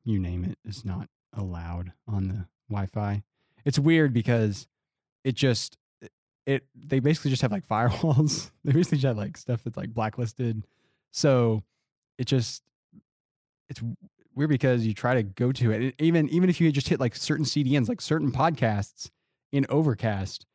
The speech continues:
will download and certain podcasts will not based on, like, which uh, provider they're from. Like, if, if they're from Linode, they're all fine, but, like, whatever E S P N <laughs> uses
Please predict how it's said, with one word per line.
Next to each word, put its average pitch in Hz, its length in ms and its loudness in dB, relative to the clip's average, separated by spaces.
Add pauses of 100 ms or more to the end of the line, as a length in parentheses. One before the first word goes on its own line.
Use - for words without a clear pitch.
(140)
will 120 100 -2
download 117 380 2
and 101 120 -4
certain 127 200 -4
podcasts 113 440 -2
will 98 100 -2
not 107 400 -2 (300)
based 123 180 -6
on, 117 100 0
like, 101 180 -4
which 113 520 -6 (500)
uh, 104 140 -10
provider 104 720 0
they're 104 160 -6
from. 98 260 -6
Like, 101 120 -6
if, 104 220 -8 (100)
if 120 100 -12
they're 120 120 -2
from 120 380 0
Linode, 131 500 0
they're 127 140 2
all 127 100 2
fine, 139 380 0
but, 104 100 -4
like, 104 140 -8
whatever 120 240 -4
E 135 120 0
S 131 80 0
P 147 180 0
N 135 160 4
<laughs> - 20 -
uses 110 540 -2